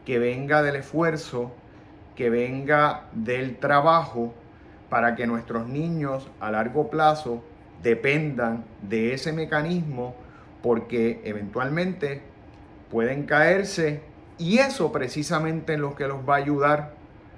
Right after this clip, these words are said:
a ponerse de pie nuevamente y a continuar adelante. Y antes de concluir el programa de hoy, les invito a que nos, a que visiten nuestras redes sociales, tanto en Yo Soy Un Papi P R,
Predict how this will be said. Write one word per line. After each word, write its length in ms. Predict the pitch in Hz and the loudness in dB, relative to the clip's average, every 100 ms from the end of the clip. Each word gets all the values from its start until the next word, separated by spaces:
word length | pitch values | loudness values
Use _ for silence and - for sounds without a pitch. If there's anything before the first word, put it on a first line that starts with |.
| - - | -18 -8
a 120 | 107 | -6
ponerse 420 | 107 107 131 - | -2 -2 -2 0
de 120 | 151 147 | 0 0
pie 200 | 151 147 | -2 0
nuevamente 580 | 147 143 160 170 151 | 0 0 -2 -2 -2
y 40 | 123 | 0
a 100 | 113 | 0
continuar 400 | 107 107 101 107 | -2 -6 -4 -2
adelante. 560 | 107 110 98 87 87 - - - - - - - - | 0 0 -2 -8 -12 -18 -20 -20 -20 -20 -20 -20 -10
Y 120 | 135 | 4
antes 320 | 175 220 233 226 | 6 6 6 6
de 120 | 220 | 6
concluir 400 | 214 196 196 208 | 4 4 6 6
el 120 | 208 | 4
programa 420 | 175 165 160 180 | 2 4 6 6
de 80 | 165 | 6
hoy, 160 | 185 233 | 6 4
les 180 | 202 | 2
invito 680 | 160 131 135 147 160 160 151 - - | 0 -2 -2 0 2 0 -4 -10 0
a 280 | 131 143 | 4 2
que 380 | 143 143 143 143 - - - - - - | 2 0 0 -2 -16 -20 -20 -20 -20 -8
nos, 220 | 110 117 - | -6 -6 -6
a 220 | 123 117 | -4 -4
que 420 | 127 120 120 127 - | -2 -2 0 -2 -4
visiten 520 | 113 110 135 143 151 | -4 -4 -6 -2 -2
nuestras 360 | 147 143 127 123 | -2 -2 -2 0
redes 220 | 135 139 | -2 -2
sociales, 720 | 147 190 202 196 190 185 - | -4 0 4 4 2 -4 -8
tanto 340 | 127 127 127 143 | -8 -6 -6 -6
en 120 | 127 | -4
Yo 120 | 120 | -4
Soy 180 | 127 143 | -4 -6
Un 140 | 131 | -4
Papi 300 | 120 135 131 | 0 0 -2
P 300 | 110 131 165 | -2 2 2
R, 380 | 196 170 165 165 | 2 0 0 -2